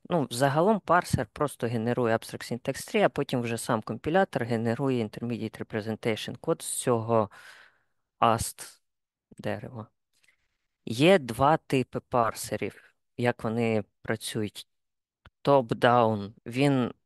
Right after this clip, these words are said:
бере якийсь загальний токен великий і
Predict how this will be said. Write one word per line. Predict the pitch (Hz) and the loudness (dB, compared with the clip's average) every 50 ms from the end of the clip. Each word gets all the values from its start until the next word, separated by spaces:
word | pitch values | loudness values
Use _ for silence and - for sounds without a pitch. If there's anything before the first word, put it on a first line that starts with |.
| _ _ _ - | _ _ _ -12
бере | 110 117 127 120 120 127 127 131 135 131 123 117 113 123 - _ _ _ _ _ _ _ _ _ _ _ _ _ _ _ _ _ _ _ _ _ _ _ _ _ _ _ _ _ _ | -2 0 2 4 4 4 4 6 6 6 6 4 4 0 -4 _ _ _ _ _ _ _ _ _ _ _ _ _ _ _ _ _ _ _ _ _ _ _ _ _ _ _ _ _ _
якийсь | 123 127 - - - 135 131 123 - - - - - - _ _ _ _ _ _ _ _ _ _ _ _ - | -4 -4 -4 -2 -2 0 0 0 0 -2 -6 -10 -10 -14 _ _ _ _ _ _ _ _ _ _ _ _ -10
загальний | 117 110 127 127 123 120 143 135 127 131 123 113 110 110 110 110 110 110 101 - - - - - - - _ _ | 0 4 4 4 4 4 4 4 6 6 4 4 2 0 0 0 -2 -2 -4 -6 -12 -18 -20 -20 -20 -20 _ _
токен | - 123 113 110 - - - 139 160 180 202 208 220 - _ _ _ _ | 2 4 4 2 2 0 -2 -2 -2 -2 -6 -8 -10 -14 _ _ _ _
великий | - 127 143 151 156 165 160 151 - - 170 165 160 - _ _ _ _ _ _ - _ _ _ _ _ | -6 -4 0 2 2 2 2 0 -2 -4 -4 -4 -4 -8 _ _ _ _ _ _ -20 _ _ _ _ _
і | 151 170 185 190 196 196 190 175 | 4 6 6 8 8 6 6 4